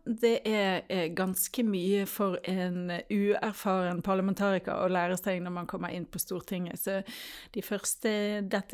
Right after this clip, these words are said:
er min tredje uke nå, og de første tre ukene har jeg liksom be-, prøvd å lære meg hvordan jeg kommer inn og ut av bygningen, <laughs> hvilke rom jeg skal være på, eh, hvor jeg finner, eh, sakspapirer og, ja,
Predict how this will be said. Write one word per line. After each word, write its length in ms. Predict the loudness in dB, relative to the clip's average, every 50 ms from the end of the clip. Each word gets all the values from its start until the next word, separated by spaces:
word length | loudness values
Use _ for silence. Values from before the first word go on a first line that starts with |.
| 0 2
er 40 | 2
min 140 | 2 0
tredje 540 | 0 -2 -2 0 0 2 2 0 0 0 -4
uke 880 | -6 -6 -2 -2 0 0 0 -2 -2 -2 -4 -4 -4 -4 -4 -6 -4 -4
nå, 260 | 0 0 2 2 2 0 -4 -8 -6 -4
og 680 | -2 -2 0 0 0 0 0 0 0 0 -2 -2 -2 -2
de 160 | 0 0 0
første 380 | 0 -2 -4 -4 -2 -2 -4 -4
tre 140 | -2 -2 -4 -2 -2 -4
ukene 320 | -6 -2 -2 0 0 0 0
har 220 | 0 0 -2 -2
jeg 120 | -2 -6 -6
liksom 400 | -4 -4 -4 -4 -4 -4 -4 -4
be-, 480 | -4 -2 -2 -2 -2 -2 -4 -4 -6 -10 -12 -16 -16 -16 -18 -20 -20 -20 -14
prøvd 220 | -8 -6 -4 0
å 140 | 0 2 2
lære 220 | 2 2 2 0
meg 160 | 0 -2 -2 -4
hvordan 200 | -4 -2 -2 0
jeg 20 |
kommer 200 | 0 0 0 0
inn 120 | 0 -2 -4
og 40 | -4 -6 -4
ut 480 | -4 -2 0 2 2 6 8 8 10
av 140 | 10 8 8
bygningen, 720 | 8 6 8 8 6 6 6 6 6 6 6 4 4 4 2
<laughs> 20 |
hvilke 280 | 2 0 0 0 -2 0
rom 400 | 2 2 4 4 4 4 4 2
jeg 100 | 2 0 0
skal 160 | 0 0 0
være 260 | 0 0 0 -2 -2
på, 460 | -2 0 0 2 2 2 0 -2 -4 -6 -4
eh, 500 | -2 0 0 2 2 0 0 -2 -2 -4 -6 -4
hvor 200 | -2 -2 0 0
jeg 100 | -2 -2
finner, 640 | 0 2 2 2 2 2 0 0 0 0 -2 -2 -4
eh, 520 | -4 -4 -2 -2 -2 -2 -4 -4 -4 -4 -6
sakspapirer 1300 | -6 -6 -4 -4 -4 -4 -4 -6 -8 -8 -6 -6 -6 -4 -4 -4 -2 -2 -4 -2 -2 -4 -2 -2 -2
og, 260 | -4 -4 -4 -4 -6 -6 -6
ja, 80 | -8